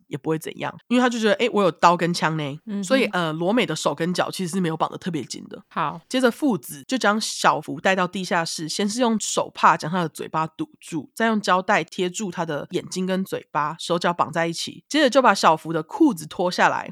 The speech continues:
Speaker 1: 拿刀架在小福的鸡鸡上，跟他说，“你要是敢怎样的话，我就咔嚓一刀下去哦。”
Speaker 2: 小福就是那个男友嘛，对不对？
Speaker 1: 对，小福就是小女儿的男友。
Speaker 2: OK，因为我刚以为他，你说跟他的男友，我以为是罗美的男友。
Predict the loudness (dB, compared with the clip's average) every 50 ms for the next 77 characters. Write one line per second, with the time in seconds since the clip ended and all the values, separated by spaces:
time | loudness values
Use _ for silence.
0 | -6 -2 0 0 2 4 6 6 6 6 4 4 4 4 4 2 0 0 -2 -2
1 | -4 -6 -6 -6 -6 -8 -10 -10 -8 -8 -4 -2 -2 -2 -2 -2 -2 -2 -2 -2
2 | -4 -6 -6 -8 -10 _ -6 -2 0 0 0 0 0 0 0 0 0 0 -2 -2
3 | -2 -4 -4 -4 -2 0 2 2 2 2 0 -4 -4 -2 -2 -4 -2 0 0 0
4 | 0 0 -4 -6 -6 -6 -8 -6 -4 -2 -2 -2 0 0 -2 -2 -2 -4 -6 -6
5 | -6 -6 -10 -14 _ _ _ -14 -4 2 4 4 4 4 0 -6 -4 -2 -4 -4
6 | -2 -2 -2 -2 -2 0 -2 -2 -2 -2 -2 -2 -2 -2 -2 -4 -6 -8 -8 -10
7 | -12 -10 -8 -8 -6 -6 -8 -10 -12 -4 0 0 0 2 4 4 4 4 2 -2
8 | -2 0 -2 -2 0 2 2 2 2 0 0 -2 -2 -4 -4 -6 -6 -6 -6 -8
9 | -8 _ -4 -2 -2 -2 -2 0 2 2 2 2 0 -4 -4 0 0 0 2 2
10 | 2 2 2 2 2 0 0 -2 -2 -6 -8 -6 -6 -6 -4 -2 -2 -2 0 -2
11 | -2 0 2 4 4 4 2 0 -2 -2 -2 -4 -4 -2 -2 -2 -2 -4 -4 -6
12 | -6 -4 -2 -2 -2 -2 -2 -4 -4 -6 -6 -8 -8 -8 -8 -8 -8 -8 -10 -10
13 | -12